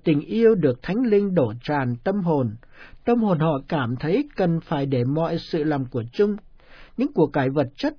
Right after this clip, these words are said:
và kinh nghiệm tinh thần, tài năng và sáng kiến, cũng như những lý tưởng tông đồ và việc phục vụ bác ái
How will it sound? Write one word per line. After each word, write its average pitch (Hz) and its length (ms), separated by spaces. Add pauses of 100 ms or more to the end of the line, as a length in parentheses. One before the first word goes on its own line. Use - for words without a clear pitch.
và 131 120 (100)
kinh 196 160
nghiệm 165 220 (100)
tinh 214 220
thần, 123 380 (140)
tài 131 220
năng 175 320
và 135 100
sáng 175 320
kiến, 170 340 (440)
cũng 185 180
như 208 80
những 190 240
lý 226 280
tưởng 113 220 (100)
tông 208 220
đồ 143 360
và 143 160
việc 135 140 (120)
phục 175 180 (100)
vụ 160 200
bác 175 220
ái 170 360